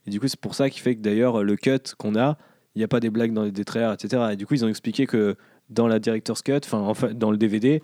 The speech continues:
t'auras, euh, toutes les scènes alternatives qu'ils ont shot, qu'ils ont shot parce qu'ils l'ont shoté, enfin, je sais pas, peut-être quinze ou seize fois avec des dialogues différents. Et du coup, ça se ressent un peu parce que des fois, tu sais, te,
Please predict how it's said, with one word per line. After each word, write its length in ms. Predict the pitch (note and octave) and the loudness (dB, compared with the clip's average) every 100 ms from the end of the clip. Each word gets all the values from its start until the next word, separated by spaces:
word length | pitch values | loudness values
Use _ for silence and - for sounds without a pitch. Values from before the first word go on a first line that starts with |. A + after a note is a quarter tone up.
| - _ - | -6 _ -4
t'auras, 340 | A2 A#2 B2+ G#2+ | -2 2 2 2
euh, 40 | |
toutes 200 | - B2 | -2 -2
les 100 | A#2+ | -2
scènes 240 | - C3 B2 | 0 0 0
alternatives 480 | G#2+ G#2+ G#2+ C3+ B2+ | 0 -2 -4 -4 -6
qu'ils 160 | - | -8
ont 60 | G#2 | -6
shot, 200 | - A2+ | -4 -6
qu'ils 440 | - A2 G#2+ G2 | -4 -6 -4 -6
ont 60 | G2+ | -2
shot 160 | C3 | -2
parce 180 | C3 F#2+ | -2 -8
qu'ils 140 | - G#2 | -6 -6
l'ont 100 | G#2 | -6
shoté, 380 | G#2+ F#2+ A2+ | -8 -4 -4
enfin, 140 | G2+ G#2 | -4 -8
je 20 | |
sais 60 | - | -6
pas, 180 | A2 G2 | -6 -4
peut-être 260 | A2+ - | -8 -10
quinze 260 | G2+ A#2+ G#2+ | -4 -2 -2
ou 60 | F#2 | -6
seize 180 | G#2 - | -10 0
fois 240 | B2 C#3 - - - | 2 2 -2 -18 -10
avec 220 | F#2 G2+ | -4 -4
des 80 | G2 | -4
dialogues 260 | G2+ G#2+ A2 | 0 0 0
différents. 400 | A2 - B2+ B2 - - _ | -4 -2 -2 -2 -8 -20 _
Et 80 | F#2+ | -8
du 100 | G#2 | -2
coup, 120 | E3 | 0
ça 160 | C#3+ B2+ | 2 2
se 100 | - | 2
ressent 240 | C#3 D3+ | 2 2
un 80 | D3 | 4
peu 140 | E3+ | 4
parce 140 | C#3 G2 | 4 -2
que 100 | A#2 | -4
des 120 | A2+ | 0
fois, 220 | C#3+ C#3+ | 2 2
tu 60 | C#3 | 2
sais, 120 | C3+ | 0
te, 260 | A2+ G#2 | 0 -2